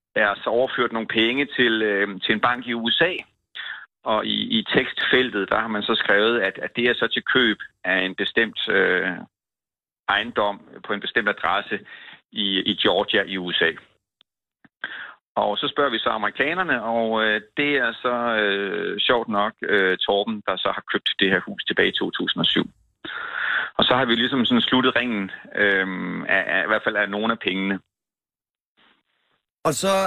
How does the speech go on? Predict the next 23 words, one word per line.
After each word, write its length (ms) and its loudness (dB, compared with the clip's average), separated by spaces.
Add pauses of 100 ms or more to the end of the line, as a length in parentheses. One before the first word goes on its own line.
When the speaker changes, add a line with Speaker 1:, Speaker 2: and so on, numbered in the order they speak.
(160)
Speaker 2:
øh, 260 4 (500)
og, 80 2 (100)
og 180 -2
det, 100 4 (200)
ja, 60 -4
det 360 -2
fortalte 380 2
du 40 4
mig 100 4 (120)
også, 180 -2
øh, 260 -2
da 80 2
vi 60 0
talte 300 -4
sammen 320 -2
tidligere, 460 -2
at, 200 -2 (480)
at 380 -2
det 160 2
der, 200 4
selve 340 0
det 200 0
brev 240 2